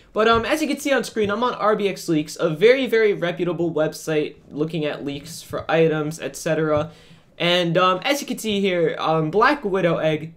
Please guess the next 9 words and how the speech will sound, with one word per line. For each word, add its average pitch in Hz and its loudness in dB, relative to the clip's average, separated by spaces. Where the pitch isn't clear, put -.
Captain 220 -4
America 165 -2
egg, 147 -2
Captain 160 -6
Marvel 190 0
egg, 143 -4
Iron 226 0
Man 170 -2
egg 156 -4